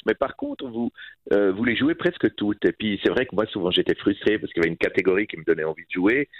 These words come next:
Et puis, ben, c'était quelqu'un d'autre qui la faisait, puis voilà, ils étaient sur la touche.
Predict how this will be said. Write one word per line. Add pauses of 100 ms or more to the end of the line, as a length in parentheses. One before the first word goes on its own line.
(280)
Et
puis,
ben, (160)
c'était
quelqu'un
d'autre
qui
la
faisait,
puis
voilà,
ils
étaient
sur
la
touche.